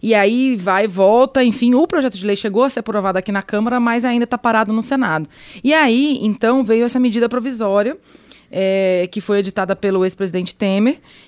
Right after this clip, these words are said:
e essa medida provisória permite, então, que estrangeiros sejam cem por cento donos de empresas aéreas que fazem voos internos aqui no Brasil,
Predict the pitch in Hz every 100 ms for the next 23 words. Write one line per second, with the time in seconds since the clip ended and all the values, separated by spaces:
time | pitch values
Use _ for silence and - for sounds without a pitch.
0 | - 247 262 247 - 285 254 254 262 240
1 | 233 240 285 294 240 240 233 269 247 214
2 | 240 254 254 240 190 202 220 220 214 208
3 | 220 - 233 262 277 254 - 220 220 180
4 | 185 190 202 185 202 190 190 185 196 185
5 | 190 - 185 190 196 170 185 202 196 240
6 | 285 202 202 226 202 165 156 170 170 160
7 | 160 175